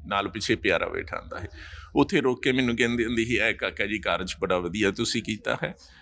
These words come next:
ਤੇ ਲਾਈਫ 'ਚ ਕੋਈ ਵੀ ਚੰਗਾ ਕੰਮ ਦੇਖਣਾ ਤੇ ਆਪੇ ਹੀ ਸ਼ੁਰੂ ਕਰ ਦੇਣਾ, ਕਿਸੇ ਸੰਸਥਾ ਦੀ ਵੇਟ ਨਾ ਕਰਨਾ।" ਅੱਜ ਤੱਕ ਮੈਂ ਜਿੰਨੇ ਵੀ ਪ੍ਰੋਜੈਕਟ ਕੀਤੇ ਹਨ, even ਭਾਈ ਮਰਦਾਨਾ ਜੀ ਦੀ ਅਠਾਰਵੀਂ ਜਿਹੜੀ ਪੀੜ੍ਹੀ ਆ, ਉਹਨਾਂ ਨੂੰ ਸੰਭਾਲਣਾ,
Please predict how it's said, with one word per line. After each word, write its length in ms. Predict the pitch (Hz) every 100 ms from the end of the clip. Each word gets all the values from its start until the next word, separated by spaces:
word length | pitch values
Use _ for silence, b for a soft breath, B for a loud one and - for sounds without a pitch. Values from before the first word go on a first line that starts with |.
| b -
ਤੇ 160 | 131
ਲਾਈਫ 320 | 120 117 120 -
'ਚ 100 | 151
ਕੋਈ 220 | 151 147
ਵੀ 120 | 151
ਚੰਗਾ 340 | 131 135 123
ਕੰਮ 300 | 120 123 120
ਦੇਖਣਾ 400 | 110 104 123 117
ਤੇ 240 | 117 120 104
ਆਪੇ 240 | 110 104 131
ਹੀ 60 |
ਸ਼ੁਰੂ 260 | 117 135 107
ਕਰ 140 | 104
ਦੇਣਾ, 220 | 98 98 110
ਕਿਸੇ 320 | 117 95 104
ਸੰਸਥਾ 440 | - 82 - 98
ਦੀ 140 | 92 95
ਵੇਟ 260 | 76 73
ਨਾ 120 | 80
ਕਰਨਾ।" 320 | 90 82 90 90
ਅੱਜ 120 | -
ਤੱਕ 180 | 113 113
ਮੈਂ 140 | 110
ਜਿੰਨੇ 280 | 101 110 113
ਵੀ 100 | 120
ਪ੍ਰੋਜੈਕਟ 480 | 120 101 107 107 -
ਕੀਤੇ 340 | 107 90 104
ਹਨ, 240 | 107 107 - B B - 127
even 180 | 120 120
ਭਾਈ 180 | 123 120
ਮਰਦਾਨਾ 500 | 110 95 104 101 117
ਜੀ 200 | 101 113
ਦੀ 180 | 120 104
ਅਠਾਰਵੀਂ 460 | 101 104 101 110
ਜਿਹੜੀ 240 | 107 110 107
ਪੀੜ੍ਹੀ 380 | 113 104 110
ਆ, 100 | 110
ਉਹਨਾਂ 220 | 107 101 107
ਨੂੰ 140 | 104
ਸੰਭਾਲਣਾ, 760 | - 98 98 92 101 101 104